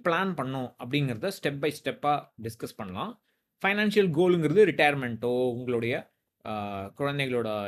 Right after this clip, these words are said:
எதிர்காலத்துக்கான படிப்போ, பி ஜி எக்ஸ்பென்சஸ், யூ ஜிக்கான ஃபீஸு, பி ஜிக்கான ஃபீஸு, இல்ல கல்யாண ஃபீஸு, அந்த மாதிரியான,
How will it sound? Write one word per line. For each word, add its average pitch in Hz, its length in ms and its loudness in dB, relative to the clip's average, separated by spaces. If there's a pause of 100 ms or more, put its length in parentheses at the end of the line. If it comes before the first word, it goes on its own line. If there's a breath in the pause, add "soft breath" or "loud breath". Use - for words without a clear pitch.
எதிர்காலத்துக்கான 120 800 -2
படிப்போ, 117 400 -2
பி 151 160 -4
ஜி 127 240 -4
எக்ஸ்பென்சஸ், 98 440 -10
யூ 127 140 -4
ஜிக்கான 107 600 -6 (100)
ஃபீஸு, 104 680 -6
பி 139 120 -6
ஜிக்கான 120 440 -8
ஃபீஸு, 98 480 -8
இல்ல 113 180 -4 (1040)
கல்யாண 143 340 0
ஃபீஸு, 110 420 -8
அந்த 131 200 -8
மாதிரியான, 131 640 -4